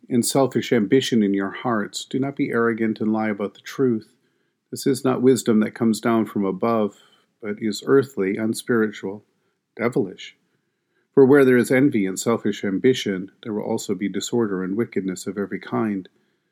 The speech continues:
But the wisdom from above is first pure, then peaceable, gentle, willing to yield, full of mercy and good fruits,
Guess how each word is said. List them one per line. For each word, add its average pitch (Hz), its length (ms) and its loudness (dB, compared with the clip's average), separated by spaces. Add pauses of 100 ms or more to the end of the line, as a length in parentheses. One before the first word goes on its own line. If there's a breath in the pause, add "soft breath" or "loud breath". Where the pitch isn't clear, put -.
(360)
But 104 120 -10
the 107 40 -2
wisdom 110 380 2
from 104 220 2
above 101 340 0
is 98 140 -2
first - 340 -4
pure, 117 460 0
then 92 180 -6
peaceable, 98 560 -6
gentle, 98 540 -4
willing 120 420 2
to - 160 -8
yield, 123 460 -2
full 107 260 0
of 98 160 -2
mercy 101 500 0
and 92 160 -6
good 107 160 -2
fruits, - 420 -2